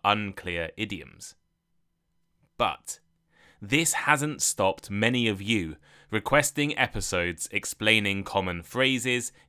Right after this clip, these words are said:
idioms, and expressions. So I've come up with a compromise. This episode of Thinking in English is going to look at three relatively common English language idioms,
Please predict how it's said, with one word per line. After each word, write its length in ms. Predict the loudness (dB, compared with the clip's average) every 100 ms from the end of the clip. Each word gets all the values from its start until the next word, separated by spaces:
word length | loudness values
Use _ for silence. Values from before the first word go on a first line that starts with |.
| -2
idioms, 540 | -2 0 -2 -2 -8 -6 -4
and 100 | -4
expressions. 840 | -6 -4 -2 -2 -6 -14 -16 -16 _ _ _ _ _ _ _ -6
So 360 | 2 4 4 0 -10 -20 0
I've 300 | 4 4 2
come 180 | 2 4
up 280 | 4 2
with 180 | -4 0
a 80 | 0
compromise. 840 | 2 0 0 -8 -10 -12 -14 -16 _ _ _ _ _ _ _ _
This 380 | -2 2 2 2
episode 540 | 0 0 0 4 4 4
of 120 | 0
Thinking 420 | -2 -2 -2 -6
in 140 | -4
English 520 | -4 -6 -10 -12 -16 _ _ -10
is 140 | -4
going 320 | 4 4 4 0
to 100 | 2
look 320 | 2 2 0
at 240 | 0 0 -2
three 520 | -4 0 0 0 -6 _ _
relatively 800 | -2 6 6 6 2 -2 0 -2
common 480 | 0 0 0 -2 -8 _ 0
English 520 | 0 0 -2 -4 0
language 480 | 0 0 -4 -10 -6
idioms, 560 | -6 -6 -10 -14 -18